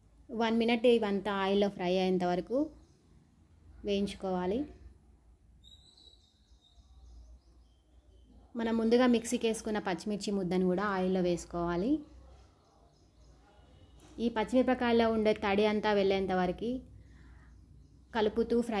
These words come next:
చేసుకోవాలి. మధ్య మధ్యలో కలుపుకుంటూ ఒక ఏడెనిమిది నిమిషాలైనా సరే లో ఫ్లేమ్ మీద మాడకుండా మనం కలుపుతూ ఫ్రై చేసుకోవాలి. ఆయిల్ అంతా ఇలా పైకి వచ్చేంత వరకు మంచిగా ఫ్రై చేసుకోవాలి. ఇంకా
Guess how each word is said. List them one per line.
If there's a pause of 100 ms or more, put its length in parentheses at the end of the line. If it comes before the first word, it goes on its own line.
(120)
చేసుకోవాలి. (720)
మధ్య
మధ్యలో
కలుపుకుంటూ (680)
ఒక (280)
ఏడెనిమిది
నిమిషాలైనా
సరే (480)
లో (140)
ఫ్లేమ్
మీద (160)
మాడకుండా (960)
మనం (160)
కలుపుతూ (380)
ఫ్రై
చేసుకోవాలి. (160)
ఆయిల్
అంతా
ఇలా
పైకి
వచ్చేంత
వరకు
మంచిగా
ఫ్రై (100)
చేసుకోవాలి. (2250)
ఇంకా